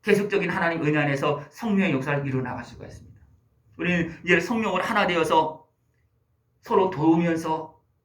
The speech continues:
함께 주의 뜻을 이루어갈 수 있는 그런 모습 되기를 축원합니다.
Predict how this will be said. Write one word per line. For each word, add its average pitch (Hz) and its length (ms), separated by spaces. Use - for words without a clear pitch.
함께 185 680
주의 208 240
뜻을 190 300
이루어갈 175 320
수 160 140
있는 156 460
그런 170 280
모습 147 260
되기를 123 300
축원합니다. - 360